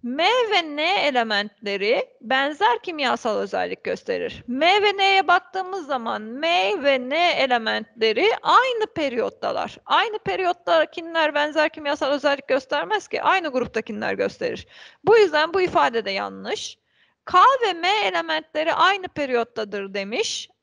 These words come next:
Pardon, K ve M elementleri aynı gruptadırlar demiş. Bakalım K ile M aynı gruptalar mı? Evet. Düşey sütunlara grup diyorduk. K ve M aynı düşey sütunda, yani aynı grupta. O yüzden doğru cevabımız yalnız üç olacak.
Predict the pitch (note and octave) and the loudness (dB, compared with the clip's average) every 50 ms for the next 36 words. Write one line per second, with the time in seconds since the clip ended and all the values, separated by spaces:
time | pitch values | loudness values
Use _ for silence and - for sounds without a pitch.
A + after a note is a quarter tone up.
0 | - G#3+ C#4+ C4+ A#3+ A3 G#3 G3 G#3+ - - D#4+ D#4 E4+ F4 E4+ D#4 D4+ D4+ E4 | -4 0 2 2 2 2 0 -4 -4 0 2 4 4 4 4 2 -2 -2 -2 -2
1 | E4 D4+ C#4 B3+ A#3 A#3 A3+ A3+ _ - B3 E4 F4+ - F4 F#4+ F#4+ F4 C#4+ A#3+ | -2 -2 -2 -2 -2 -2 -4 -4 _ -4 0 2 2 4 2 2 0 -2 -6 -4
2 | B3+ B3 A#3+ - - A3 G3+ G3+ G3+ F#3+ G3 F#3+ F#3 F#3 F#3 G3 A3 - - - | -6 -6 -6 -6 -6 -6 -4 -6 -6 -4 -4 -4 -4 -4 -6 -10 -10 -8 -4 -2
3 | E4 G4 - - F4 E4+ F#4 - - - F4+ D#4+ E4 F4 F4 F4+ F#4 E4+ F4 E4+ | -2 0 2 0 0 0 -2 -8 -6 0 2 4 4 4 2 2 -2 -4 -2 -4
4 | E4+ E4+ D#4+ - E4 F4+ F#4+ F4+ F4+ D4 C#4+ C#4 C4+ C4 _ - C4 - - A#3+ | -4 -2 0 2 2 0 0 -2 -4 -6 -6 -6 -6 -6 _ -4 -2 0 0 0
5 | A3+ A#3 C#4+ F4+ F4+ - - - D4+ C4 A3 A3+ B3 - - - - _ - D#4 | 0 -2 -4 -6 -6 -4 -2 0 0 2 2 0 -2 -2 -6 -16 -12 _ -6 -4
6 | - - F4+ F4+ E4+ - F4+ - - F4+ E4 E4 D#4+ D#4+ D#4 E4 C#4 D#4+ E4+ F#4 | -2 -2 -2 -2 -2 -4 -8 -8 -8 -10 -6 -2 0 0 0 0 0 0 -2 -2
7 | - - C4 B3 A#3 A3+ C#4 E4+ _ - - D#4 D4 D#4 D4+ D#4 D4+ D4+ D#4 D4+ | -2 0 0 0 2 2 0 -4 _ -2 0 2 2 2 2 0 -2 -2 -2 -2
8 | D4+ - - D#4 E4 F4+ F4 E4+ A#3+ C#4 C4+ - C4+ A#3 - - - - - A#3+ | 0 2 2 2 2 0 -2 -6 -8 -6 -4 -2 -4 -4 -4 -6 -16 -12 -10 -8
9 | A#3 B3 D#4+ - B3 - B3+ C#4 C#4 - D4+ D4+ D4 C4+ A#3+ G#3+ A3 G#3 G#3 A3 | -4 -4 -2 0 0 0 0 0 0 0 0 0 0 0 0 2 2 2 0 -2
10 | - D#4+ E4 - - E4+ E4 D#4+ B3+ B3 A#3 A#3 D4 - - - - - - - | -2 0 0 2 4 4 2 2 2 2 0 0 0 -2 -8 -20 -20 -20 -20 -20
11 | _ _ _ - - E4+ E4+ E4+ G4 E4 D4 C4+ C4 B3+ B3 A#3+ A#3 A#3 B3 C4 | _ _ _ 4 6 8 8 8 6 4 2 2 2 2 0 -2 -2 -6 -10 -10
12 | D#4 D#4+ D4 F#3 F#3+ F4+ D#4+ C#4 C4 D#4 D#4 B3+ C#4+ - - - - - - - | -10 -6 -2 0 2 2 2 0 -2 -4 -2 -4 -4 -2 0 -2 -2 -2 -4 -6
13 | - - - - | -8 -8 -10 -12